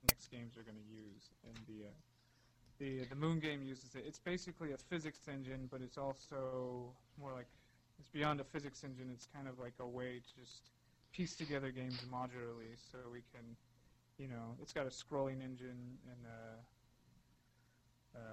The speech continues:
well, not that that's any, like, an amazing feat. <laughs> It's got all of these little pieces that are really useful for making Flash games that I can, uh,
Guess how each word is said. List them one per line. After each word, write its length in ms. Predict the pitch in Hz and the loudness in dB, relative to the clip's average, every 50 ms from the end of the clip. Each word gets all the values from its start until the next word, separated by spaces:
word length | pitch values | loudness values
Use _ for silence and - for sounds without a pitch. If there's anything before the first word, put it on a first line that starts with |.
| 107 110 | -4 -2
well, 180 | 123 127 123 123 127 | -2 -2 -2 -2 -2
not 180 | 131 135 - | -4 -6 -6
that 120 | - 117 - | -8 -10 -8
that's 300 | 113 110 - - - - | -8 -8 -8 -10 -14 -12
any, 180 | 120 117 113 110 | -12 -10 -10 -8
like, 220 | 110 107 104 107 101 - - | -8 -8 -8 -8 -12 -12 -14
an 80 | 117 110 110 | -12 -12 -8
amazing 260 | 113 117 113 107 104 - - | -8 -8 -8 -8 -12 -10 0
feat. 100 | - 82 80 80 - - - - - - - - 220 - - 254 - 120 - 208 - - 320 - - - | 2 4 4 4 2 -2 -12 -20 -20 -10 4 6 6 10 12 12 12 12 12 12 12 12 10 8 8 6
<laughs> 200 | - - - - | -2 0 2 4
It's 140 | 180 - - | 4 6 12
got 200 | 214 208 196 180 | 12 12 12 12
all 160 | 190 202 208 | 12 12 12
of 100 | 208 185 | 12 12
these 180 | 185 190 165 156 | 12 8 8 10
little 240 | 175 185 175 170 160 | 8 8 10 8 6
pieces 720 | - - 180 175 160 - - 156 143 139 135 131 - - - - - - - - - - - | 4 2 0 0 0 0 -2 -2 0 0 -2 -4 -6 -12 -14 -20 -20 -20 -20 -20 -18 -4 -2
that 100 | 151 143 | 2 4
are 60 | 151 | 8
really 220 | 160 185 180 170 | 10 12 12 12
useful 360 | 156 147 151 143 - - 139 127 | 12 10 8 6 6 2 0 0
for 160 | - - 135 | 0 -2 0
making 360 | 135 131 127 - - 120 120 | 2 2 2 0 -2 -6 -6
Flash 380 | - - 135 123 123 120 - - | -2 0 2 2 2 0 -2 -4
games 260 | 123 117 107 107 110 - | -6 -4 -4 -4 -6 -8
that 100 | 107 104 - - - 120 | -10 -12 -12 -10 -6 -6
I 60 | 117 117 - - | -6 0 0 -2
can, 160 | 117 110 107 - - - - - - - - - - - - - - | 0 0 -6 -8 -10 -14 -20 -20 -20 -20 -20 -20 -20 -18 -12 -6 -4
uh, 220 | 160 139 123 120 | -2 -2 0 4